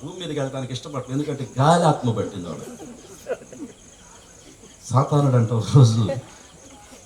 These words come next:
దేవుని యొక్క సముఖంలోకి వచ్చాడు. "బాబు, ఎక్కడికి వెళ్ళి వస్తున్నావు?" అని అంటుంది. "నేను ఇప్పుడే బైకుల మీద ఫీట్లు చేసి గాలిలో ఎగిరి అటు ఇటు తిరిగి వస్తున్నాను."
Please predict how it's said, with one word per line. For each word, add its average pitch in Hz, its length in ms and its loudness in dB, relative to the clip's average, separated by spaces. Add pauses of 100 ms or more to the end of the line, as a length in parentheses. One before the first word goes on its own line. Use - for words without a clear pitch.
(960)
దేవుని 160 280 8
యొక్క 131 200 2
సముఖంలోకి 123 600 4
వచ్చాడు. 85 260 -6 (800)
"బాబు, 117 340 8 (680)
ఎక్కడికి 156 260 10
వెళ్ళి 156 200 10
వస్తున్నావు?" 123 420 6
అని 143 80 4
అంటుంది. - 280 -4 (600)
"నేను 160 260 6
ఇప్పుడే 202 260 10
బైకుల 175 360 6
మీద 170 220 2
ఫీట్లు 165 340 -4
చేసి 151 240 0 (120)
గాలిలో 160 280 2
ఎగిరి 147 340 4
అటు - 240 4
ఇటు 143 340 0
తిరిగి 139 220 0
వస్తున్నాను." 113 500 0